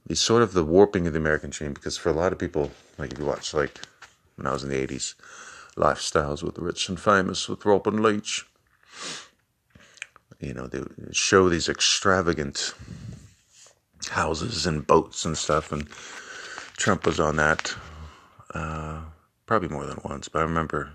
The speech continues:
I remember seeing one of the episodes that he was on. It was just such a weird show, you know?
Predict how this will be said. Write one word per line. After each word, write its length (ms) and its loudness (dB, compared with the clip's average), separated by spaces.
I 60 -6
remember 300 -4
seeing 280 -4
one 100 -6
of 60 -8
the 80 0
episodes 460 -6
that 120 -6
he 120 -6
was 180 -8
on. 200 -6
It 40 -20
was 140 -2
just 140 0
such 180 -2
a 60 -4
weird 680 2
show, 600 0
you 140 -6
know? 240 -2